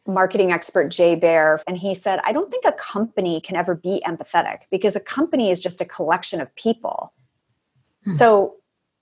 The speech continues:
Speaker 1: you have to have the right collection of people and create the right environment in order for the brand to be perceived as empathetic. And that's, that's kind of the, the little trick to that one is that,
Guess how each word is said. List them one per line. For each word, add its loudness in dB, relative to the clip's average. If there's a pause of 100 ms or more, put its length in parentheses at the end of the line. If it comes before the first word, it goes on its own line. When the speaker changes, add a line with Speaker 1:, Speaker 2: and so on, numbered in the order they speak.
(140)
Speaker 1:
you 2
have 4
to -2
have 2
the 4
right 4
collection -2
of -8
people -2 (560)
and 2
create 6
the 6
right 4
environment 0
in -6
order 4
for -2
the -2
brand -2 (120)
to -4
be -2 (140)
perceived -6 (100)
as 2
empathetic. -8 (480)
And 6
that's, 0 (300)
that's 4
kind 0
of 4
the, 8
the 6
little 4
trick -2 (100)
to -8
that 2
one -2
is 0
that, 4